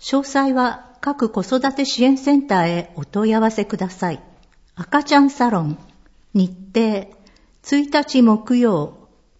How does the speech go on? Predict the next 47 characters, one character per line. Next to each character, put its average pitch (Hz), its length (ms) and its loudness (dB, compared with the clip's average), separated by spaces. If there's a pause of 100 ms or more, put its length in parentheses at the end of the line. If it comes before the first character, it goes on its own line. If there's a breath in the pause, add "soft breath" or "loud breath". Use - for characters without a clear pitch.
六 214 160 6
日、 247 640 0 (160)
十 254 280 0
三 254 400 4
日、 170 460 -4 (260)
二 202 180 -2
十 - 260 -14
日、 - 380 -2 (140)
二 269 160 8
十 226 280 2
七 214 300 0
日、 202 640 0
い 170 100 0
ず 214 160 -2
れ 277 120 4
も 262 140 8
火 233 200 -2
曜。 208 320 -2 (560)
午 302 140 2
前 285 200 4
の 190 220 4
部、 170 360 -6 (280)
九 302 120 -2
時 269 140 2
三 262 280 4
十 277 140 2
分 208 300 -2
か 180 140 -2
ら 160 160 -2
十 226 240 0
一 220 320 -4
時。 156 180 -10 (680)
午 294 140 4
後 311 140 4
の 185 160 4
部、 151 300 -8 (300)
十 247 180 2
三 302 300 2
時 233 120 2
か 180 140 -2
ら 175 140 0
十 269 200 -2
四 247 140 4
時 175 140 -4
三 220 260 0
十 226 140 0
分。 151 400 -8